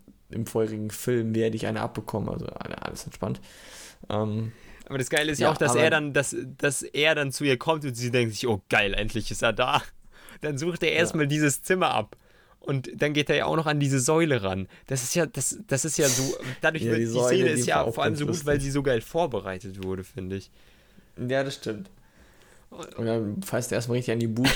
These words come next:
Speaker 1: von der
Speaker 2: <laughs> Ja.
Speaker 1: Säule, schiebt dann das Ding erstmal rein, was ja <laughs> ganz spannend war.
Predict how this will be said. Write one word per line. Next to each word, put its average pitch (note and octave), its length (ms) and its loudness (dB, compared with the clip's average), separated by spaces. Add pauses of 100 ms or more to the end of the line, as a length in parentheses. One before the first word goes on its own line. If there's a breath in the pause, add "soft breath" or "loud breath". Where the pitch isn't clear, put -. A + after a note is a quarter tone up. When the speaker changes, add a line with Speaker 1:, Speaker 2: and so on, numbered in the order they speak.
Speaker 1:
von A3 100 4
der A#3+ 80 4
Speaker 2:
<laughs> - 20 4
Ja. B2 60 2
Speaker 1:
Säule, B2+ 300 2
schiebt - 280 -6
dann A#2+ 100 -2
das A#2 160 -2
Ding C3+ 180 -2
erstmal B2 440 0
rein, C#3 560 -2
was B2 160 -4
ja A2+ 460 -2 (320)
<laughs> D3 260 2
ganz B2+ 220 0
spannend C3 260 -8
war. D3 220 -2